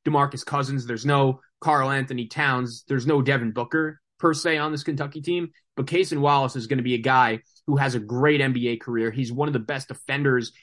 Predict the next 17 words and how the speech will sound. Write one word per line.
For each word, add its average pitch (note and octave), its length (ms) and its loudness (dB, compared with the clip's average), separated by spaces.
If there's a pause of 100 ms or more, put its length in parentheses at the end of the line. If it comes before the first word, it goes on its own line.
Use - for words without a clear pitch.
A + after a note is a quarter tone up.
(120)
in B2+ 120 -4
college A#2+ 320 0
basketball. A2+ 400 -6
He's A#2+ 260 -6
tough. B2+ 320 -2 (320)
He's A#2 160 -2
very C3+ 260 2
skilled C#3 380 0
on C3 120 -2
the C3 120 -2
offensive B2 440 -6
side B2 220 -4
of A#2 60 -4
the A2+ 60 -2
ball A#2+ 260 0
as A2 120 -6
well. A2+ 440 0